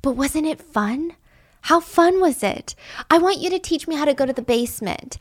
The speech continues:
I want to feel the thrills of the basement that you felt. I want to be assaulted by a baseball bat and broomstick."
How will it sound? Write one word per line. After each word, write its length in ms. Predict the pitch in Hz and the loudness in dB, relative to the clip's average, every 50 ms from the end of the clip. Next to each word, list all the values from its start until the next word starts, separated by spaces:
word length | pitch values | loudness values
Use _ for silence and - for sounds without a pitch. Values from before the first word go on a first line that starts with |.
| - - - - - - | -14 -14 -14 -10 -4 0
I 160 | 320 339 381 | 2 4 4
want 160 | 392 392 392 | 4 2 0
to 80 | 392 381 | 0 -2
feel 220 | 381 - 359 349 | -2 0 0 0
the 100 | 339 349 | 0 -2
thrills 420 | 330 - 330 311 320 320 339 330 - | -2 -4 -2 0 2 2 2 2 -2
of 120 | 330 277 | -4 -2
the 80 | 294 285 | -2 0
basement 380 | - 294 294 277 - 302 277 | 0 0 -2 -2 -4 -4 -4
that 80 | 302 285 | -2 -4
you 280 | 254 262 277 311 359 | -2 2 6 6 6
felt. 640 | 370 - - - 311 240 - - - - - - - _ _ _ _ _ _ _ _ _ _ _ - | 6 4 4 4 4 4 4 2 -2 -8 -12 -16 -16 _ _ _ _ _ _ _ _ _ _ _ 0
I 220 | - 320 359 381 | 4 8 8 10
want 380 | 359 359 349 330 320 294 - - | 10 10 8 8 6 4 0 2
to 100 | - 320 | 2 4
be 160 | 262 311 311 | 6 8 8
assaulted 640 | 311 294 - - 269 233 247 247 - 240 247 233 | 6 6 4 6 6 6 6 6 4 0 2 4
by 100 | - 240 | 6 6
a 100 | 240 240 | 8 8
baseball 520 | 233 240 254 269 262 - - 254 220 208 202 | 8 8 8 6 6 4 4 6 6 6 6
bat 340 | - 190 185 180 185 - - _ _ - | 4 2 2 0 -2 -4 -8 _ _ 2
and 160 | 240 240 233 | 2 4 6
broomstick." 840 | 247 269 285 285 277 - - - - 80 - - _ - - - | 8 8 8 8 4 0 -6 -8 -8 -10 -10 -12 _ -20 -20 -20